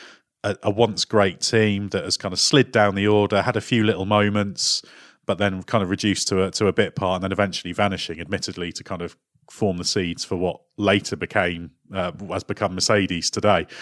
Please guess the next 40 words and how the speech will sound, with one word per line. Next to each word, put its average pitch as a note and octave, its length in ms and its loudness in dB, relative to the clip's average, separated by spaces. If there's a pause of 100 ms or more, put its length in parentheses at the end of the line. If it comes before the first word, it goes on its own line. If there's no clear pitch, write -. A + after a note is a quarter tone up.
(380)
uh, F2 160 -2
'cause, F2+ 220 -6
uh, F2 100 -2
British, E2+ 300 -8
uh, F#2 60 -4
American F2 460 -4
Racing F2+ 340 -4
ob-, E2 120 -12
obviously E2 520 -10
was, - 280 -10
was, E2+ 240 -8
uh, E2+ 140 -8
what, E2+ 200 -10
what F2+ 140 -12
Tyrrell F2 240 -6
became, E2+ 400 -6
although F2 180 -8
that E2+ 200 -6
was - 200 -6
half F2 360 -4
a - 40 -14
new E2 160 -12
start E2+ 360 -4
team. E2 260 -14
It E2+ 80 -16
wasn't E2+ 260 -16
like E2 140 -10
they E2 140 -14 (100)
continued F2+ 540 -8
Tyrrell E2 320 -4
as D#2 80 -8
such, - 340 -8
although E2+ 160 -10
it D#2+ 100 -12
was E2 140 -12
the, D2+ 240 -14
the F2+ 140 -10
entry D#2+ 340 -12
and, D#2+ 180 -18
uh, E2+ 120 -8